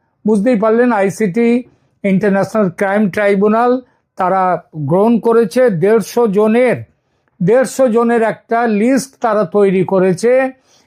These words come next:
এবং সেই লিস্টে কাদের লিস্ট? যারা এই স্টুডেন্ট, ছাত্র বৈষম্য বিরোধী ছাত্র আন্দোলনে যারা হিংসাত্মক ব্যবস্থা নিয়েছে তাদেরকে, এবং এছাড়াও ওই এনফোর্সড ডিসঅ্যাপিয়ারেন্স,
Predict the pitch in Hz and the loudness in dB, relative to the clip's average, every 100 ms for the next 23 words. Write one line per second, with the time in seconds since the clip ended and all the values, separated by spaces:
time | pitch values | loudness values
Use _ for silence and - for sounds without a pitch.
0 | - 214 233 240 196 - 214 220 214 196 | -2 0 2 0 -2 -2 0 0 0 0
1 | 226 - 254 - 208 202 262 285 247 269 | -2 -2 -4 -2 -4 0 0 0 0 0
2 | 294 254 - _ _ _ _ 165 202 214 | 0 -2 -8 _ _ _ _ -2 0 0
3 | 233 233 202 - - 233 220 247 180 131 | 0 0 -2 -4 0 2 2 2 0 -4
4 | - - 202 - 220 196 240 226 247 247 | -8 -6 -6 -2 0 2 0 0 0 2
5 | 233 208 214 208 202 170 196 208 - 202 | 2 2 2 2 0 -2 -4 -4 -2 0
6 | 196 190 185 196 208 233 254 262 _ _ | 0 0 0 2 2 2 0 -4 _ _
7 | _ 156 185 190 214 226 202 151 196 - | _ -4 -2 0 0 -2 -2 -2 -2 -2
8 | 196 185 - 180 165 175 170 170 190 185 | -4 -4 -2 -2 0 0 0 -2 -2 0
9 | 208 220 240 254 254 247 _ _ _ 180 | 0 0 0 0 0 -6 _ _ _ -4
10 | 165 190 170 220 240 440 311 208 226 208 | -2 -2 0 2 2 0 -2 0 2 0
11 | 135 - _ _ 254 175 - 220 220 202 | -2 -10 _ _ -4 -2 0 2 2 2
12 | 202 196 196 208 196 - 220 208 - 180 | 2 0 0 -2 -2 0 -2 -2 -6 -4
13 | 165 202 196 196 190 196 185 190 202 - | 0 0 0 0 0 0 2 0 -2 -6